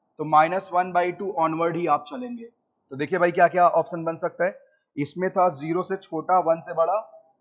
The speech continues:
तो वन से infinity में तो इसका भी मामला chill है, लेकिन ज़ीरो से छोटा कहाँ रुकना पड़ेगा, माइनस वन बाई टू में,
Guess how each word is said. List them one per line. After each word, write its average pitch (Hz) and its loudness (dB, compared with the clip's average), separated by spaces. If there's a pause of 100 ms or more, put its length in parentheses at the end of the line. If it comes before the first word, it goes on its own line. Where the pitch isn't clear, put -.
तो 170 -6
वन 175 0
से 202 0
infinity 180 -6
में 202 -4
तो 202 -8
इसका 190 -6
भी 185 -2
मामला 170 -4
chill 135 -12
है, 113 -14 (360)
लेकिन 170 -2
ज़ीरो 180 2
से 202 -4
छोटा 180 0
कहाँ 190 0
रुकना 190 0
पड़ेगा, 180 4
माइनस 175 2
वन 156 -4
बाई 156 4
टू 143 -10
में, 110 -14